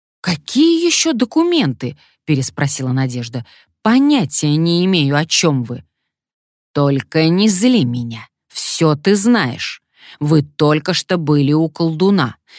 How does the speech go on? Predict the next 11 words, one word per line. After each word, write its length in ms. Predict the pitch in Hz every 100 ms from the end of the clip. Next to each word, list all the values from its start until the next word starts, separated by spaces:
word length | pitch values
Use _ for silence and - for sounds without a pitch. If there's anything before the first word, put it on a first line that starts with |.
| -
Никуда 600 | 180 180 147 175 170 214
после 440 | 240 - 165 151
этого 240 | 139 135 143
не 180 | 165
заходили. 800 | 214 254 - 269 156 139 131 123 - _ -
Значит, 460 | 160 185 160 180 139
документы 880 | 180 - 170 185 277 247 - 127 -
должны 540 | 160 143 131 143 160
быть 340 | 151 156 -
у 80 | 185
вас. 460 | 180 156 117 -